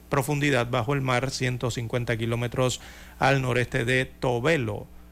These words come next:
en la provincia de Maluku del Norte, esto en Indonesia. Así que la Agencia Indonesia de Meteorología,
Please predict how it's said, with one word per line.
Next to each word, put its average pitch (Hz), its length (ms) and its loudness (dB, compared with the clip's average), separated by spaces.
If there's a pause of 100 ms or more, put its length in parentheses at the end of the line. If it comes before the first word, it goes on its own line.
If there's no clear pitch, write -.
en 127 140 -2
la 127 140 -2
provincia 127 560 -2
de 120 400 -2
Maluku 147 880 0 (160)
del 127 400 0
Norte, 117 520 -2
esto 135 320 -4
en 120 220 -4 (100)
Indonesia. 147 1160 0 (680)
Así 123 180 -6
que 135 100 2
la 120 120 2
Agencia 131 380 0
Indonesia 123 640 -2
de 139 200 2
Meteorología, 131 800 0